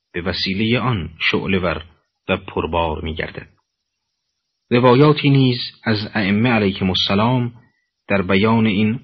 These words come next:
آیه آمده است که مشکات گاهی به قلب پیامبر اسلام صلی الله علیه و آله و سلم و مصباح نور علم و زجاجه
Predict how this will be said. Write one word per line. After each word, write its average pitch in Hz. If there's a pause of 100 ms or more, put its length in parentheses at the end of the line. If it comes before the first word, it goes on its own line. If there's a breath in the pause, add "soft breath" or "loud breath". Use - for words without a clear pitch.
آیه 95
آمده 120
است 92 (520)
که 190
مشکات 135 (540)
گاهی 127
به 117
قلب 123
پیامبر 104
اسلام 127
صلی 117
الله 101
علیه 92
و 92
آله 92
و 92
سلم 117 (800)
و 92
مصباح 113 (440)
نور 101
علم 131 (580)
و 98
زجاجه 113